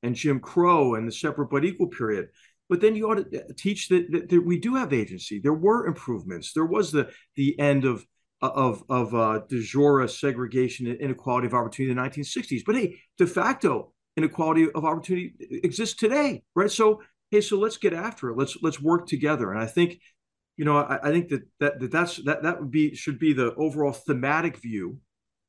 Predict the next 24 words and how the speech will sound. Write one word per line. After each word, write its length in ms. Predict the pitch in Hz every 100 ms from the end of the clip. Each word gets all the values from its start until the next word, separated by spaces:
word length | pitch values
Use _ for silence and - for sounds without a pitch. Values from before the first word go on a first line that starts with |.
| -
of, 340 | 127 123 113 -
of, 280 | 131 123 117
uh, 280 | 120 110 - 120 -
of, 400 | 123 - 123 104 139
of 160 | 120
a, 340 | 117 117 127 127 135
a, 40 |
a 220 | - -
course 380 | - 156 160 156
in 80 | 151
American 400 | 147 151 147 143
history, 440 | 185 202 85 67
you 100 | -
know, 180 | 120 123
e-, 160 | - 131
especially 600 | 131 - 156 127 147 135 - _ _ 147
with 180 | 143
regard, 460 | 135 123 143 143 127 - _ _ _ -
uh, 140 | 123
to 140 | 117 113
slavery 720 | - 147 147 131 143 139 -
and 300 | 151 156 147 -
the 140 | 135 135
ongoing 720 | 147 165 143 139 127 131